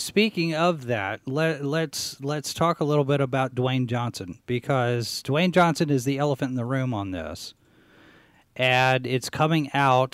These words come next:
The Wrap had this big article about he, how, how Johnson maneuvered and manipulated and tried to basically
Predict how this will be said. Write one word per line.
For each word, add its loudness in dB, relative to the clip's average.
The -6
Wrap 2
had 0
this -6
big -4
article 0
about 0
he, -6
how, 0
how -2
Johnson 0
maneuvered 2
and 0
manipulated 0
and -4
tried 0
to 2
basically -2